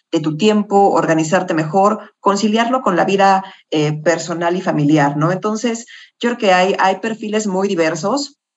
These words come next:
Yo creo que mujeres emprendedoras podemos encontrar en todos lados, en las ciudades, en las comunidades, este, rurales, indígenas, mujeres de cooperativas artesanas, pues por supuesto que también son mujeres emprendedoras, ¿no? Entonces,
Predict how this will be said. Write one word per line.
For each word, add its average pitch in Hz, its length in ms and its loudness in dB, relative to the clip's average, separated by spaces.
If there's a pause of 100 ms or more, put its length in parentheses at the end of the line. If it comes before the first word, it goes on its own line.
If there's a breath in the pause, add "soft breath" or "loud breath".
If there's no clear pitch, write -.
(120)
Yo 190 140 0
creo 208 120 -2
que 175 220 4
mujeres 180 460 0
emprendedoras 175 640 0
podemos 180 280 -2
encontrar 175 440 -2
en 180 100 -2
todos 180 260 -2
lados, 156 400 0 (320 loud breath)
en 160 160 0
las 151 140 0
ciudades, 196 680 0 (260 loud breath)
en 156 340 2
las 156 140 2
comunidades, 185 1000 -2
este, 160 440 -2
rurales, 185 640 0
indígenas, 180 680 -2
mujeres 185 480 0
de 156 120 -2
cooperativas 165 560 0
artesanas, 190 560 -2
pues - 120 -12
por 214 140 -6
supuesto 277 340 -2
que 254 100 -4
también 185 280 0
son 202 100 0
mujeres 180 380 0
emprendedoras, 151 720 0
¿no? 196 240 -4 (320 loud breath)
Entonces, 226 600 0